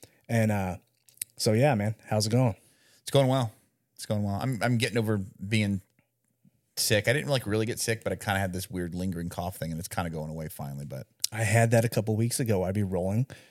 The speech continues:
Speaker 1: with guys, and I started coughing. And right now, the world's kinda, the darkness is looming again,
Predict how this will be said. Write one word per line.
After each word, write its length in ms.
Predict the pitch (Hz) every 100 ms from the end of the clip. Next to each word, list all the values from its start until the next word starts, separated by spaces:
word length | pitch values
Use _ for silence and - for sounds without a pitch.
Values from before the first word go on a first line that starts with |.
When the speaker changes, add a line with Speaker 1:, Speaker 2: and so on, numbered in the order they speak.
| _ -
Speaker 1:
with 180 | 110 -
guys, 380 | 87 85 104 - - _
and 100 | 104
I 40 | 104
started 320 | - 90 127
coughing. 540 | - 85 - 80 117 -
And 100 | 104
right 120 | 107
now, 140 | 107 120
the 100 | 107
world's 360 | 95 104 117
kinda, 300 | - 104 101
the 160 | 98 110
darkness 560 | - 107 110 123 117 127
is 120 | 107
looming 480 | 110 120 120 120 123
again, 460 | 120 117 110 135